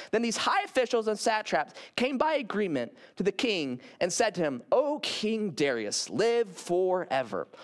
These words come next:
All the high officials of the kingdom, the prefects and the satraps, the counselors and the governors are agreed that the king should establish an ordinance and enforce an injunction that whoever makes petition to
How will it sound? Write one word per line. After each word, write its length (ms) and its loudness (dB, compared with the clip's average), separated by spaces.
All 160 4
the 80 2
high 320 0
officials 540 0
of 120 0
the 100 0
kingdom, 380 0
the 120 -2
prefects 580 0
and 100 0
the 60 -2
satraps, 600 0
the 100 0
counselors 640 0
and 120 0
the 60 0
governors 460 0
are 100 4
agreed 520 -2
that 120 0
the 100 0
king 460 -2
should 220 -2
establish 680 0
an 200 0
ordinance 640 0
and 100 4
enforce 520 0
an 100 2
injunction 640 -2
that 160 0
whoever 640 2
makes 300 0
petition 560 -2
to 200 0